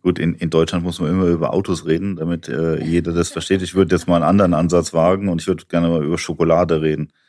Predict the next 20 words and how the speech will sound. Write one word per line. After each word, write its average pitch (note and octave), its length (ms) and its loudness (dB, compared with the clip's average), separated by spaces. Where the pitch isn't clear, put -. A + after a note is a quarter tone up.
Schokolade E2 460 -2
kennt E2 220 -4
auch E2+ 200 2
jeder, G#2+ 420 -2
mindestens F#2 480 -2
jeder, E2+ 220 2
der D#2+ 120 0
Kinder F#2+ 340 -4
hat G#2 140 -4
im G2 120 -8
Zweifelsfalle. G#2 760 -6
Ich D#2+ 140 -6
hatte F#2 160 2
eine F#2 140 4
Diskussion F#2 440 0
mit E2 100 0
einem E2 140 0
europäischen D#2 560 0
Schokoladenhersteller. D2 1200 -4
Ich - 140 -20